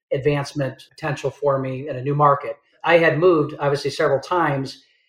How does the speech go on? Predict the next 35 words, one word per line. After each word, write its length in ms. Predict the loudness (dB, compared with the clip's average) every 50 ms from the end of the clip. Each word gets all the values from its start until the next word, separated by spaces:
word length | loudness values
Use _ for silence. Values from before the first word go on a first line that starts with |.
| _ _ -6
and 240 | -2 0 0 0 0
had 200 | 2 0 2 2
learned 220 | 2 2 2 2
a 40 | 4
lot 200 | 4 4 4 4
about 220 | 6 4 4 4
the 60 | 2 -2
competition 640 | -4 -4 -4 -4 -4 -6 -2 -2 -2 0 0 -2 -2
along 300 | 0 0 0 0 0 0
the 80 | 0
way, 400 | 2 2 2 2 0 -2 -6 -12 _
where 140 | -8 -4 -2
you're 180 | 0 0 2 2
watching 380 | 4 4 2 2 0 -4 -6
some 240 | -6 -6 -6 -6 -4
of 80 | -2 -2
these 440 | -4 -4 -4 -8 -10 -14 -20 -20 _ -4
regional 380 | -2 -2 0 0 -2 -2 -2
firms 380 | -4 -4 -4 -4 -4 -4 -6 -6
develop. 420 | -4 -2 0 2 2 2 2 0 -2
You're 140 | -2 -2 0
also 280 | 0 0 0 -2 -6
some 220 | -4 -4 -4 -2 -2
of 100 | 0 0
the 340 | 0 0 -2 -4 -8 -10 -14 -20 -6
structural 400 | -2 -2 -2 0 0 0 0 0
concerns, 540 | -2 -6 -8 -8 -6 -6 -6 -6 -6 -6
call 240 | -4 0 2 2 2
it, 80 | 2 0 -2
of 100 | -6 -4
the 60 | 0
wirehouses 760 | 2 2 2 2 0 -2 -4 -6 -8 -10 -14 -16 -16 -16 -16
as 100 | -14 -12
we 80 | -12 -8
came 380 | -6 -4 -4 -4 -4 -8 -12